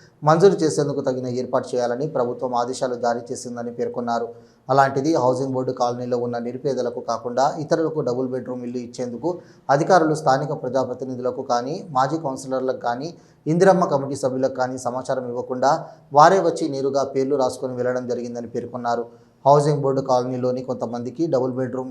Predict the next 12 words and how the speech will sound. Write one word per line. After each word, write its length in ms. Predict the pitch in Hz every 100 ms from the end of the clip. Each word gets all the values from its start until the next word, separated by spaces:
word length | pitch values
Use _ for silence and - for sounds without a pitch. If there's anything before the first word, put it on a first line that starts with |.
| 123
ఇల్లు 260 | 123 123 120
కేటాయించడంపై 720 | 127 123 123 117 123 120 110 165 175 - - 135
అభ్యంతరం 400 | 139 180 170 160 131
వ్యక్తం 240 | - 135 131
చేస్తూ 260 | 131 - 180 208 139
జమ్మికుంట 420 | 143 160 156 - 135
మున్సిపల్ 320 | 131 - 139 123
మాజీ 200 | 123 131
కౌన్సిలర్ 380 | 131 127 127 147
శ్రీమతి 460 | - 127 127 120 135 175 135
నరేష్, 300 | 120 151 165 -
కమిషనర్ 480 | 131 123 117 139 135